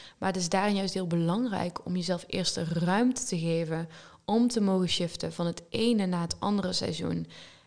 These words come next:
En in de natuur is lente, hè, er ook niet in een dag, maar verloopt het over een langere periode. Het heeft tijd nodig om, eh, van, vanuit een transitie over te gaan van het ene seizoen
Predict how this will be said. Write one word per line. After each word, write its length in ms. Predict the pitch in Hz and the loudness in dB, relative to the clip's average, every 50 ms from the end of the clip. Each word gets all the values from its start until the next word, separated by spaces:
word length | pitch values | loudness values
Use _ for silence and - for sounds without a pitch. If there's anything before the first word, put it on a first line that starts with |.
| _ _ - | _ _ 0
En 80 | 208 | 2
in 120 | 214 226 226 | 4 4 6
de 100 | 247 247 | 6 6
natuur 480 | 233 226 226 - 233 233 240 - - | 4 2 2 2 0 0 0 0 2
is 300 | - 214 208 185 - - - - | 2 2 4 4 2 0 0 -2
lente, 420 | 175 175 180 190 208 220 - 185 | -2 0 2 2 2 0 0 -2
hè, 240 | 180 180 196 214 - - - - - | -2 -2 -2 -2 -4 -6 -8 -12 -8
er 180 | - 175 - - | -8 -8 -4 -2
ook 220 | - 233 240 - | 0 0 0 0
niet 160 | - 180 160 | -2 -2 -2
in 120 | 160 156 165 | -2 -2 0
een 200 | 160 160 160 156 | 0 0 0 0
dag, 320 | 160 - - 165 - - - - | -2 -2 -2 -4 -6 -12 -12 -6
maar 180 | - 190 185 | -4 -2 -2
verloopt 420 | 170 185 180 185 214 240 233 233 - | -2 0 2 4 4 4 4 2 -4
het 160 | 185 - - | -6 -2 0
over 240 | - 196 180 175 175 | 0 0 0 0 0
een 160 | 170 165 165 | 0 0 0
langere 360 | 175 196 226 240 226 185 180 | 0 2 2 2 2 0 -2
periode. 560 | 170 - 170 160 - 175 190 196 180 170 165 165 - - - - - | -2 -4 -4 -4 -2 -2 -2 -2 -2 -4 -6 -6 -10 -14 -18 -18 -14
Het 140 | - 170 - | -14 -10 -4
heeft 220 | - 185 185 185 - - | -2 -2 -2 -2 -6 -4
tijd 360 | - 214 202 214 226 240 196 | 0 2 4 6 4 4 2
nodig 480 | 185 185 180 180 180 180 180 180 175 - - - - - - _ | 0 0 0 0 -2 -2 -2 -4 -4 -6 -10 -18 -20 -20 -20 _
om, 480 | _ - 214 226 233 240 226 226 220 - - - | _ 4 6 8 8 8 8 6 4 0 -4 -6
eh, 220 | - 196 190 185 180 | -4 -4 -2 -4 -2
van, 380 | 175 190 185 180 180 180 170 - - | -2 0 0 0 0 -2 -4 -8 -10
vanuit 280 | - 185 175 180 170 180 | -8 -6 -6 -4 -4 -4
een 80 | 175 | -4
transitie 640 | 170 - 180 180 165 160 196 208 - - - - - | -4 -4 -4 -2 -2 0 -2 -2 -2 -2 -2 -2 0
over 260 | - - 190 175 175 | 0 0 0 -2 -2
te 60 | 180 | -2
gaan 140 | 185 175 175 | -2 0 0
van 80 | 175 | 0
het 120 | 175 170 - - | -2 -2 -4 -2
ene 300 | - 208 226 240 240 233 | 2 4 4 4 4 2
seizoen 420 | - 202 185 170 175 175 175 | 2 -2 -2 -2 -2 -2 -2